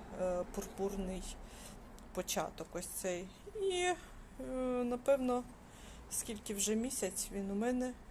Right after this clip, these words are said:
я от дивлюсь, щось він мені пустив тут. Ну,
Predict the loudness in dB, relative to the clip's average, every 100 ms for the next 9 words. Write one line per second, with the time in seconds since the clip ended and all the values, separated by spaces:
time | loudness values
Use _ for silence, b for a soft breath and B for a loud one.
0 | -6 -2 0 2 2 0 -2 -2 -4 -4
1 | -8 -10 -14 B B B B B 2 2
2 | 4 4 4 6 6 8 6 4 2 0
3 | 4 4 4 0 -4 -4 -10 -14 -16 -14
4 | -14 -14 -16 -16 -14 -14 -12 -6 -2